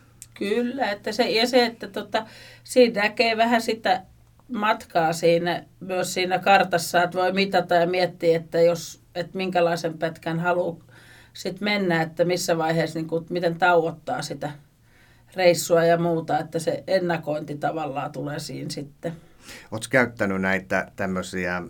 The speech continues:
Speaker 2: navigaattoriohjelmia, joita saa puhelimeen, tai sitten on myös tämmöisiä, mm,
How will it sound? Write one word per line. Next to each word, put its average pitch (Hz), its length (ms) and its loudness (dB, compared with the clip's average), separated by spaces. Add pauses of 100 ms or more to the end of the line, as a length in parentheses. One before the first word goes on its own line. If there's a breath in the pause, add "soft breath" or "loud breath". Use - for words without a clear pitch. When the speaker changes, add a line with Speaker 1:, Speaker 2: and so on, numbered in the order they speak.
(140)
Speaker 2:
navigaattoriohjelmia, 82 1700 -8
joita 76 220 -14
saa 95 180 -10
puhelimeen, 87 640 -8
tai 90 140 -6
sitten 92 340 -8
on 90 80 -4
myös 92 240 -8
tämmöisiä, 92 600 -6 (200)
mm, 92 340 -18